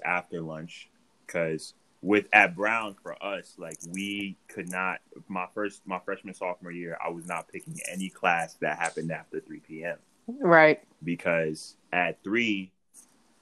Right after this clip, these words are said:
Speaker 1: I have to be in the office ready for film.
Speaker 2: Yep.
Speaker 1: From three to four. And then after film, we hit the field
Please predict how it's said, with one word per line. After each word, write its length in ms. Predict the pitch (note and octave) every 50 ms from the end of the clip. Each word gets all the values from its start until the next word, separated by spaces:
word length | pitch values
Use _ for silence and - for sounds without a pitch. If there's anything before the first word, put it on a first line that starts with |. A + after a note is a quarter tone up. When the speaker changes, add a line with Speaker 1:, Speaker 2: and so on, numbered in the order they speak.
| _ _ -
Speaker 1:
I 120 | E2 F2
have 260 | F2 F2+ F2 F2+ F2 -
to 100 | - F2
be 420 | E2+ E2 F#2 F2+ F2 F2 F2 E2 - _ -
in 340 | F#2 G2 G#2 G#2 G#2 G2
the 100 | F#2+ F#2
office 720 | - - F#2 F#2+ G2+ - - F2+ E2+ E2 D#2+ - - - - -
ready 280 | E2+ F2 F2 F2 F#2
for 160 | F2 - G2+
film. 420 | F#2 - - - D#2+ D#2+ D#2 D#2+ F2+ - _ _ _ _ _ _ _ _ _ _ _ -
Speaker 2:
Yep. 420 | - E3 E3 E3+ F#3+ G#3+ - - - -
Speaker 1:
From 200 | F2+ E2+ E2+ E2
three 200 | - F2 F2 F2+
to 80 | F#2+
four. 460 | F#2+ - - E2 E2 D#2+ D#2+ G#2+ - - _ _ _ _ _ _ _ _ _ _ _ _ _ _ _ _ -
And 200 | E2 E2 E2+ E2
then 300 | E2 D#2+ D#2+ D#2+ D#2+ D#2
after 460 | - - E2 E2 F2 - - G2 F#2 F2+
film, 500 | - - F#2+ F#2 F2+ F2 E2+ F2 F#2+ - _ _ _ _ _ _ _ _ _
we 160 | - E2+ F2 F2
hit 180 | F#2+ F#2 -
the 100 | - -
field 480 | - - - F2+ F2+ F2 E2+ F2 G2 -